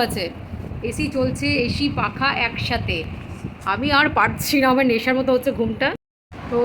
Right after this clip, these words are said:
দেখো, মনে হচ্ছে রাত হয়ে গেছে। অবশ্য জানলাটার দিকে দেখ-, দিলে মনে হচ্ছে যে বেলা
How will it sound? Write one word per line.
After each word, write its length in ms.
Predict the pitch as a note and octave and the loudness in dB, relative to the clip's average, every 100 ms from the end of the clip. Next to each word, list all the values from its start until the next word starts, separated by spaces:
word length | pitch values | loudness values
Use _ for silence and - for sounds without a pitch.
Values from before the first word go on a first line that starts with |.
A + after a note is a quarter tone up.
| B3 | 2
দেখো, 300 | A3+ A3 C#4+ D#4 E4+ E4+ B3 | 0 0 2 2 2 0 0
মনে 180 | A#3 A#3+ B3 | 2 2 2
হচ্ছে 180 | B3+ A3 A3+ | 2 2 2
রাত 220 | A3 - - | 0 -4 -2
হয়ে 220 | B3 A#3 A3+ | 0 2 0
গেছে। 340 | A#3+ A#3 D4+ F4+ G4+ - - - - B3 | -2 -4 -4 -4 -4 -6 -8 -8 -8 -8
অবশ্য 200 | C#4+ D4+ B3 | -6 -6 -4
জানলাটার 360 | B3 C4 C#4 B3+ | -2 -2 -4 -8
দিকে 120 | C#4 C#4 | -8 -2
দেখ-, 220 | C4+ B3 | -2 -2
দিলে 160 | C4+ C4+ C#4 | -4 -2 -2
মনে 100 | C4+ | -2
হচ্ছে 160 | C4+ C4 B3+ | -4 -4 -2
যে 60 | B3 | 0
বেলা 180 | A#3 | 0